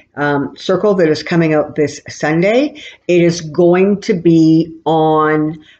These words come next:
uh, the people and this virus. Um, that's going to be where we're sending our energy, not only to the people who are fighting the virus, um, not only the pa-, the families who have been impacted by it,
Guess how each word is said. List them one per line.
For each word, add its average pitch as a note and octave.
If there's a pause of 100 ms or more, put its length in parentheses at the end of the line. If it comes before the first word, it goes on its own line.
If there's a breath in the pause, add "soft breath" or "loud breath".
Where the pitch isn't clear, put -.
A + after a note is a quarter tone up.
(200)
uh, -
the D#3
people A3
and D#3
this C#3+
virus. C3
Um, C3+
that's D3+
going F#3
to F#3+
be F3
where D#3+
we're D#3
sending D#3
our D3
energy, D3+
not D3+
only G#3
to G#3+
the F3
people F3
who E3
are A#2+
fighting F3
the G3+
virus, G3 (420 loud breath)
um, C#3+
not D3+
only F3
the D#3
pa-, -
the D3
families E3+
who F#3
have D3+
been C#3+
impacted E3+
by D#3
it, D#3+